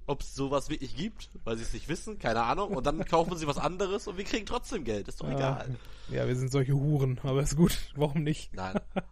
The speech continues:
Speaker 1: Was ich mir auch gekauft habe, ist noch ein, äh, von Philips Hue, diese Lampe, die man sich irgendwo hinstellen kann, um so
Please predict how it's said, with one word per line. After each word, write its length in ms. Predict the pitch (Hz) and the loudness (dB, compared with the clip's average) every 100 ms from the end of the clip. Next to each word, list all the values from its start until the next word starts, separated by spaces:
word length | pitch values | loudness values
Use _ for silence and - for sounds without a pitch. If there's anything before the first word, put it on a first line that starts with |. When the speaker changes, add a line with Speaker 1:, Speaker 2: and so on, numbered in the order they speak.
| - | -2
Speaker 1:
Was 160 | 123 151 | -2 0
ich 160 | - | -4
mir 200 | 127 123 | 0 2
auch 200 | 123 190 | 4 2
gekauft 460 | - 180 180 175 - | 0 0 2 2 0
habe, 240 | 165 156 | -2 0
ist 200 | 139 - | -4 -6
noch 280 | 127 127 131 | -6 -6 -6
ein, 240 | 123 110 110 | -10 -8 -8
äh, 440 | 101 101 98 104 - - - - - - - | -4 -2 -2 -6 -10 -18 -20 -20 -20 -18 -6
von 240 | 127 113 | -4 -4
Philips 480 | - 156 165 143 - | -2 -2 -2 -4 -6
Hue, 180 | 190 175 | -6 -6
diese 300 | 143 127 123 | -6 -4 -2
Lampe, 480 | 113 139 160 185 185 | 0 0 0 -4 -6
die 60 | 147 | -8
man 140 | 156 | -8
sich 180 | 143 - | -8 -10
irgendwo 180 | 131 143 | -8 -8
hinstellen 420 | 151 - 131 131 | -8 -8 -8 -8
kann, 260 | 131 135 | -12 -12
um 180 | - 104 | -14 -14
so 340 | 101 101 98 | -10 -8 -10